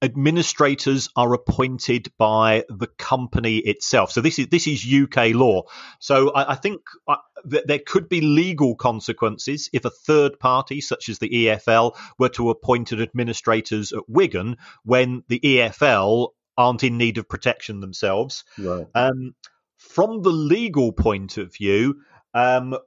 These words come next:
Speaker 1: th-, there is actually a way of reducing costs because, um, instead of going through the traditional courts,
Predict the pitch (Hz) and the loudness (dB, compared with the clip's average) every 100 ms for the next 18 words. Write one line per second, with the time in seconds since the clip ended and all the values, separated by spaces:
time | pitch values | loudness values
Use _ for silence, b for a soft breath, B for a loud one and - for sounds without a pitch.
0 | _ - 143 - 156 151 220 175 123 104 | _ -4 -2 0 0 2 0 0 -2 -2
1 | _ - 95 92 110 123 110 113 104 107 | _ -14 -12 -12 -8 -6 0 2 2 -2
2 | 101 - 104 104 101 - 98 95 120 139 | -6 -8 -10 -8 -8 -8 -10 -2 0 0
3 | - - 143 - 139 135 139 - B B | -4 -8 -6 -2 2 2 0 -6 B B
4 | _ 120 127 127 127 - 135 127 - 185 | _ 0 2 -2 -8 -4 -4 -2 -2 0
5 | 190 - 156 139 131 123 - 127 127 113 | 0 2 2 2 0 -6 -4 -2 -2 -6
6 | - 123 98 180 175 - 110 92 90 - | -6 -8 -2 -2 -2 -4 -6 -10 -10 -8
7 | 90 - - - - | -8 -8 -14 -10 -10